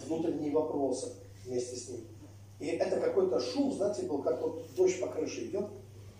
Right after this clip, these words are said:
Ты знаешь, что дождь идёт, но ты не мог. Я как-то даже не намок. Ничего. Просто это было вот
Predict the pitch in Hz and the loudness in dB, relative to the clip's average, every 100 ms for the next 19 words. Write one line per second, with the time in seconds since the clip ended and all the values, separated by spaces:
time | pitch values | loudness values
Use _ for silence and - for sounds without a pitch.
0 | - - - - 135 151 220 214 - 151 | -18 -18 -18 -12 -6 0 2 2 0 0
1 | 139 127 - 113 110 - - - - 180 | 2 0 -2 -8 -10 -12 -18 -18 -14 -10
2 | - 151 151 - - - - - - - | -4 -2 0 -2 -4 -8 -14 -18 -18 -18
3 | - - - - - - - - 170 165 | -18 -18 -18 -18 -18 -18 -16 -8 -4 0
4 | 156 160 160 151 147 143 139 - - - | 2 4 4 4 4 2 2 0 -2 -10
5 | - - - - 101 104 - - - - | -14 -16 -18 -16 -14 -12 -12 -12 -14 -16
6 | - - - - - 190 175 156 156 175 | -18 -16 -16 -12 -6 -2 0 2 2 2
7 | 170 139 131 | 2 4 2